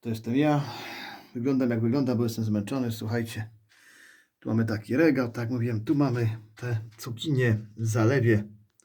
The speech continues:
y, curry. Bardzo fajna sprawa, polecam.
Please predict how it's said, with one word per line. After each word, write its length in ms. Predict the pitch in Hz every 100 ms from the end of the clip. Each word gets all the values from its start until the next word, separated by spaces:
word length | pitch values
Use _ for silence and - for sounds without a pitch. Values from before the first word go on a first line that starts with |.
| _ _ _ _ _ _ _ -
y, 220 | 107 104 104
curry. 520 | 123 104 101 135 180 - _ _ _ _ _ _ _ _ _ _ _ _ _ _ _ _ _ _ - _ _ 110
Bardzo 500 | 117 110 110 113 - -
fajna 280 | - 120 117
sprawa, 380 | - 113 110
polecam. 600 | 110 123 110 104 104 107